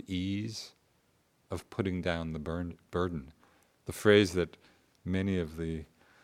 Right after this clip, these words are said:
uh, awakened beings would utter in the moment of their enlightenment is, "Done is what had to be done." And I just think, what a moment that will be,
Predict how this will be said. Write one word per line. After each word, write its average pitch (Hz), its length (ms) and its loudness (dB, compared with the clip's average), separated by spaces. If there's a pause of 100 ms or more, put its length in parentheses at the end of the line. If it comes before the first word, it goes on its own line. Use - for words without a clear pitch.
(1160)
uh, 104 500 -14 (380)
awakened 87 580 0
beings 92 360 2
would 82 220 0
utter 92 300 8
in 82 140 -2
the 85 80 -4
moment 87 400 -2
of 78 120 -6
their 85 140 -2
enlightenment 85 840 -4 (600)
is, 82 260 -8 (120)
"Done 98 440 0
is 87 160 -8
what 85 200 -4
had 73 360 -8
to - 80 -12
be 69 140 -8
done." 67 360 -10 (1400)
And 101 100 -8
I 110 40 -6
just 139 220 -8
think, 101 180 -6
what 113 180 -2
a 127 60 -4
moment 87 460 -6
that - 160 -10
will 76 100 -8
be, 73 280 -10